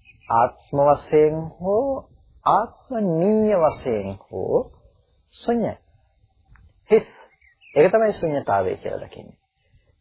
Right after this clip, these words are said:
එතකොට ඒ ශුන්‍යතාවය පේන්නේ මොකකින්ද? රූප, ශබ්ද, ගන්ධ, රස, ස්පර්ශ, ධම්ම මේ දේවල් තමයි පේන්නේ ශුන්‍යයි කියලා. මේ දේවල් මේ විදිහට ශුන්‍යයි කියලා දකිනකොට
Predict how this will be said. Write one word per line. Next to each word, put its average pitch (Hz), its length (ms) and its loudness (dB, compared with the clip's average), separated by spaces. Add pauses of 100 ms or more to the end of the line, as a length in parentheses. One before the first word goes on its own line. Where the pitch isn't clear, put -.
එතකොට 160 280 6 (120)
ඒ 151 240 4
ශුන්‍යතාවය 165 680 2
පේන්නේ 147 340 0
මොකකින්ද? 156 500 -4
රූප, 139 380 2 (140)
ශබ්ද, 127 500 0
ගන්ධ, 120 340 0
රස, 117 240 2 (180)
ස්පර්ශ, - 580 -2
ධම්ම 139 440 -6
මේ 127 160 -4
දේවල් 143 380 2 (160)
තමයි 170 320 0
පේන්නේ 160 440 2
ශුන්‍යයි 165 380 -2
කියලා. - 320 -8 (680)
මේ 135 240 4
දේවල් 202 360 8
මේ 151 200 -2
විදිහට 180 360 2
ශුන්‍යයි 151 540 0
කියලා 170 300 2
දකිනකොට 117 600 -2